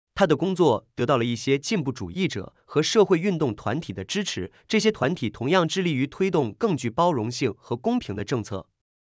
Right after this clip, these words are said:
索普的政治立场和言论有时会引发争议，特别是当他直言不讳地批评政府的政策，或者在公共场所进行抗议时。然而，这些行动也显示出他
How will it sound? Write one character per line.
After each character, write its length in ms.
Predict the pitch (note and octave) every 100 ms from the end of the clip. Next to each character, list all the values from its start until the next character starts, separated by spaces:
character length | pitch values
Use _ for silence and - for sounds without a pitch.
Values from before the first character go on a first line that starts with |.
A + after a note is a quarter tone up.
| _
索 240 | - - A3+
普 140 | F#3+
的 100 | B2+
政 220 | C3+ A3
治 100 | E3+
立 140 | F#3+ G3+
场 240 | - F2+
和 120 | -
言 240 | C#3 A#2 A2
论 240 | G3+ E3 - -
有 180 | A#2
时 200 | G2+ -
会 160 | D#3 A3
引 160 | B2 F2+
发 180 | C3+
争 240 | D3 G#3 A3+
议， 200 | F#3+ - _ -
特 120 | G#3
别 140 | C3+
是 340 | D#3 - D3 - _
当 160 | F3 D#3
他 140 | F3+
直 220 | E3 -
言 200 | D#3+ E3+
不 80 | D3+
讳 160 | - F#3
地 100 | -
批 220 | - A3+
评 220 | - E3
政 200 | F#3+ G#3+
府 160 | - F#2+
的 120 | G2
政 200 | F#3+ D3
策， 280 | - G#2 - _
或 180 | - D#3+
者 160 | A2+ F#2
在 160 | A#2+
公 240 | A2+ A3 A3+
共 140 | G3
场 200 | - A#2+
所 220 | D#3 G2+
进 180 | F2+ C#3
行 180 | B2+ C#3
抗 280 | - A3+ C3+
议 100 | G#2+
时。 320 | - G2 F#2 _ _ _ -
然 220 | A#2 C#3
而， 240 | A#2+ A#2 A#2 _
这 140 | - G#3+
些 140 | G#3+
行 200 | - D#3
动 240 | F3 C#3 A2+
也 120 | C#3+
显 240 | F3+ G#2+
示 140 | G2 C3
出 180 | - D3+
他 240 | D3 C#3+